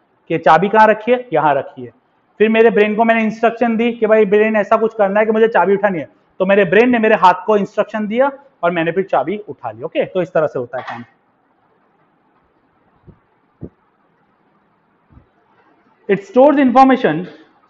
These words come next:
so that the behavior of the human being can be modified according to the past experience। मैंने बताया ना आपको कि जैसे बहुत बार ऐसा होता है, past experience हमारे हुए होते हैं जो भी, उससे हमको सीख मिलती है। जैसे कि हमको घर जाना है, तो हम लोग घर रोज एक ही route से जाते हैं।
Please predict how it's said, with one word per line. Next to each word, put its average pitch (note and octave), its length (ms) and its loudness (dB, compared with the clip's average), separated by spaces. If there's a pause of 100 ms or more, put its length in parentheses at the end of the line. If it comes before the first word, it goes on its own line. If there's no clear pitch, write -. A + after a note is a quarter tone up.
(120)
so C#4+ 120 6
that F3 200 4 (760)
the F3+ 100 2
behavior C4 360 4
of C4 100 4
the B3+ 80 4
human G#3 260 0
being A#3 220 -4
can A3 180 -2
be A#3 80 -2
modified F#3+ 420 2
according G#3 340 2
to G3+ 80 -6
the A3 120 0
past F#3+ 340 2
experience। D3 600 -10
मैंने D#3+ 100 -6
बताया D#3+ 240 0
ना C#4+ 100 0
आपको D#3+ 260 -8 (600)
कि F#3 80 -2
जैसे A#3 600 0 (760)
बहुत F#3+ 260 4
बार A3 200 6
ऐसा A3 160 2
होता F3+ 320 4
है, C3+ 120 -2 (600)
past B3+ 300 4
experience A#3 380 -2
हमारे G#3+ 260 4
हुए G3+ 280 4
होते G3 260 2
हैं F#3 100 0
जो F3 120 0
भी, G3+ 100 -2
उससे A#3+ 300 -2
हमको A3+ 200 -2
सीख A3+ 340 -6
मिलती D3 340 -8
है। B2 100 -14 (460)
जैसे G3 220 0
कि B3+ 60 2
हमको B3 260 2
घर F#3+ 220 4
जाना D#3 320 -2
है, C#3+ 80 -4
तो F#3 100 -2
हम G#3+ 140 0
लोग A3 160 -2
घर G3 180 6
रोज G#3 200 2
एक F#3+ 180 2
ही G#3 80 -2
route F#3 200 2
से F#3 140 -6
जाते C#3 300 -4
हैं। A#2 140 -16